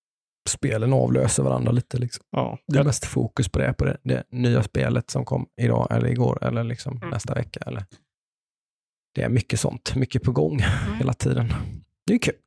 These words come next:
Speaker 2: Ja, jag tror man ska ha ögonen lite mot, eh, december då,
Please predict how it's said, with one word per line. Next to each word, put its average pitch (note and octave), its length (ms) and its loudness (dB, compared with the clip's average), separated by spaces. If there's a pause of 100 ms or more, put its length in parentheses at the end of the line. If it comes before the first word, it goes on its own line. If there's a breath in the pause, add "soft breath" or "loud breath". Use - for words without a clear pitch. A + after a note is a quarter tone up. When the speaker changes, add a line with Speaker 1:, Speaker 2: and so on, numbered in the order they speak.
(240)
Speaker 2:
Ja, C#3 320 -2 (220)
jag C3+ 140 0
tror D#3+ 200 2
man D3+ 120 4
ska D3 180 0
ha C3+ 560 4
ögonen C#3 1400 2 (280)
lite C3 460 2
mot, C3 460 2
eh, B2+ 460 4 (300)
december B2+ 560 0
då, C3+ 180 2